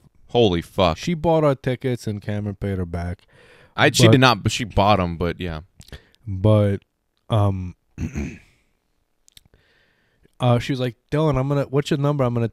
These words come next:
Speaker 2: t-, send you the, the screenshot of the, of the ticket so they can scan it." And I was like, "Okay." And she texted me the word ticket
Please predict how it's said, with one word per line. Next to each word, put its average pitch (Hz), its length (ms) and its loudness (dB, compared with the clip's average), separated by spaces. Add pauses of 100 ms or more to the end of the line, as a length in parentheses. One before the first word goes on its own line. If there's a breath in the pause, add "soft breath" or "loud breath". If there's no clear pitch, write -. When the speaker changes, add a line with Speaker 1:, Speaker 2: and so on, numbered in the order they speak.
Speaker 2:
t-, - 200 -14
send 143 260 -2
you 147 80 0
the, 117 220 2 (200)
the 113 140 0
screenshot 117 800 0
of 110 100 0
the, 104 60 -4
of 107 200 -4
the 107 100 -2
ticket 104 520 -2
so - 180 -4
they 101 140 -6
can 95 140 -8
scan 98 320 -8
it." 82 80 -10
And 82 100 -12
I 85 60 -6
was 85 120 -10
like, 87 180 -12
"Okay." 92 300 -4 (840 soft breath)
And 120 460 0 (460)
she - 240 0
texted - 380 2
me 196 140 6
the 151 100 8
word 131 420 4
ticket 104 360 2